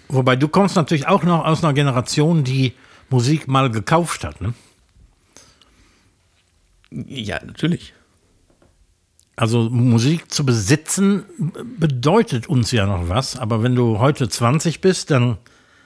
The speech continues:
Speaker 1: ist das ein völlig unbekanntes Konzept.
Speaker 2: Ja, stimmt, da hab ich gar nicht so drüber. Also,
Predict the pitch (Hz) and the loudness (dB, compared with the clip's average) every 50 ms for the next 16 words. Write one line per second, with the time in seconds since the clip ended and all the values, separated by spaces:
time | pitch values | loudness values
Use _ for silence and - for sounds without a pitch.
0 | _ _ _ _ _ _ _ - - - - 151 117 101 127 117 113 113 104 - | _ _ _ _ _ _ _ -14 -8 -4 -2 -2 -2 0 0 0 0 0 -2 -2
1 | - 196 185 160 135 - - - 180 170 165 143 143 123 - - 156 151 131 117 | 0 0 2 2 0 -2 -2 -2 0 0 2 0 0 -2 -2 -2 -2 0 -2 -2
2 | - - 131 120 113 - 175 123 - - - - - _ _ - _ _ _ _ | -2 -2 -2 -2 0 -2 -4 -6 -6 -10 -20 -20 -20 _ _ -20 _ _ _ _
3 | _ _ _ _ _ _ _ _ _ _ _ _ _ - - - _ _ _ _ | _ _ _ _ _ _ _ _ _ _ _ _ _ -20 -20 -20 _ _ _ _
4 | _ _ _ _ _ _ _ _ _ - - _ _ _ _ _ _ _ _ _ | _ _ _ _ _ _ _ _ _ -20 -20 _ _ _ _ _ _ _ _ _
5 | _ _ _ _ _ _ _ _ _ _ _ _ _ _ _ _ _ _ - - | _ _ _ _ _ _ _ _ _ _ _ _ _ _ _ _ _ _ -12 -12
6 | - - - - - - - - _ _ _ - - - - - 131 107 - 120 | -10 -12 -12 -14 -16 -18 -20 -20 _ _ _ -20 -20 -14 -10 -6 -6 -4 -2 -2
7 | 143 151 - - 190 165 113 107 104 117 117 - 135 143 139 - 147 160 139 143 | -2 -2 -2 -2 -2 0 0 0 -2 -2 -2 -2 -2 -2 -2 -2 -2 -2 -2 0
8 | - - 131 | 0 -2 -2